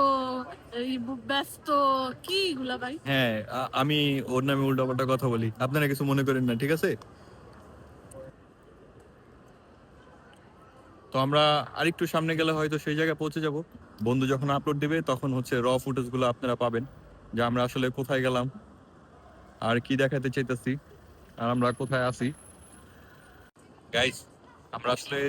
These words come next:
Speaker 2: যেখানে যাওয়ার কথা ছিল আমরা সেখানে চলে আসছি, তবে এই জায়গাটার নাম
Speaker 1: আগে পাওয়ার স্টেশন ছিল, এখন এটা সংগ্রহ কইরা এটাকে শপিং সেন্টার বানানো হয়েছে। তবে ভিতরে গেলে আমরা অনেক পাওয়ার স্টেশনের অনেক কিছু দেখতে পাবো, বোঝা যাবে যে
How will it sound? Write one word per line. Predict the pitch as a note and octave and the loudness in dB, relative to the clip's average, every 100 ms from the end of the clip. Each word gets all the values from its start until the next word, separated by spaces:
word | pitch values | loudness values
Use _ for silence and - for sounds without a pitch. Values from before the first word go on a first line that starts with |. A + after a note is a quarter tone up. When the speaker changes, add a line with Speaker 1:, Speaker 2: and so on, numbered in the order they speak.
| C#3 | -2
Speaker 2:
যেখানে | C3+ - C3 C3+ | -6 -6 -6 -2
যাওয়ার | B2+ C3+ C#3 | 0 0 -2
কথা | C3+ - | -6 -8
ছিল | - C3 C3 | -6 -6 -6
আমরা | B2 A#2+ | -6 -6
সেখানে | B2 B2+ B2 | -8 -12 -8
চলে | C3 C3 C3+ | -2 0 -2
আসছি, | - B2 - - - - - - - - - | -4 -10 -12 -20 -20 -20 -20 -20 -20 -12 -8
তবে | A#2 B2 B2 C3 | -4 -4 -4 -2
এই | C#3+ | 2
জায়গাটার | C#3+ C#3+ C3 C3 | 2 2 0 2
নাম | C3 B2 - - - - D4+ | 2 0 -10 -18 -20 -2 0
Speaker 1:
আগে | D#4 G4+ A4 - | 0 0 -2 2
পাওয়ার | F4+ F4+ G4 | 4 4 0
স্টেশন | G#4 G#4 G#4+ - | -4 -4 -6 -4
ছিল, | G4 A4 E4+ | -2 -2 -2
এখন | F4+ D#4 | -4 -6
এটা | D4+ - | -6 -6
সংগ্রহ | E4 E4+ E4+ D#4 | -4 -2 -4 -6
কইরা | D#4+ G#4 A#4 - - - - - | -4 -4 -6 -14 -20 -20 -14 -6
এটাকে | C4 C4+ G4+ | -4 -4 -2
শপিং | F4 D4 D#4 D4+ | 0 0 -2 -2
সেন্টার | D#4 C#4+ C4 | -2 0 -2
বানানো | C4 B3+ B3+ | -2 -4 -6
হয়েছে। | B3+ A3 G3+ - - | -10 -12 -18 -18 -8
তবে | C#4 C#4+ D#4 | -6 -2 -2
ভিতরে | D#4 F#4+ G#4 | -2 -2 0
গেলে | G#4 G4+ | 2 2
আমরা | F4 E4+ | 2 -2
অনেক | F4 F4+ - | -2 -6 0
পাওয়ার | D4 D4 D4+ | 2 2 -2
স্টেশনের | - D#4+ D#4+ D#4 D4 | -6 -6 -2 -2 -2
অনেক | D4+ | -6
কিছু | D#4+ D4 C#4 | -10 -8 -8
দেখতে | - B3+ | -8 -8
পাবো, | A#3+ C4 - - - - | -10 -10 -16 -18 -20 -6
বোঝা | F4 G4+ E4+ | -2 -2 0
যাবে | D#4+ | -2
যে | F#4+ | -2